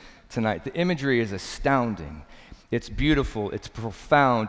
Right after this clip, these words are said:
it's comprehensive. Jesus here is getting a lot of things done. And one of the things that we see first and foremost that it, it calls our mind back to if we, if we pause and think about this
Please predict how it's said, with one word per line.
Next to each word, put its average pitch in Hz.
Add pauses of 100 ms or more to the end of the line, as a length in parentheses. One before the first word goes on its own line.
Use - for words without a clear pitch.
it's 120
comprehensive. 117
Jesus 151
here 123
is 107
getting 127
a 113
lot 123
of 113
things 95
done. 80 (1160)
And 131
one 185
of 202
the 156
things 156
that 120
we 131
see 139 (220)
first 170
and 127
foremost 135
that 120
it, 113 (240)
it 139
calls 165
our 131
mind 143
back 113
to 113
if 107
we, 107
if 113
we 113
pause 143
and 113
think -
about 107
this -